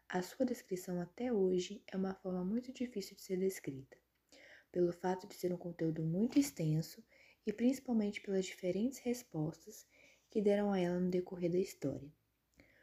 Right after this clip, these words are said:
muitas vezes refutando a opinião dos outros filósofos.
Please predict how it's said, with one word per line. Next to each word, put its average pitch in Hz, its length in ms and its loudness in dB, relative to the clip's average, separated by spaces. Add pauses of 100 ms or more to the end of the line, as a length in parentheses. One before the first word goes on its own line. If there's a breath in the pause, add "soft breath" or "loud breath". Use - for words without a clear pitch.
(260 soft breath)
muitas 240 400 6
vezes 190 260 6
refutando 190 640 2
a 240 40 8
opinião 202 400 0
dos 190 200 4
outros 170 360 0
filósofos. 143 800 -2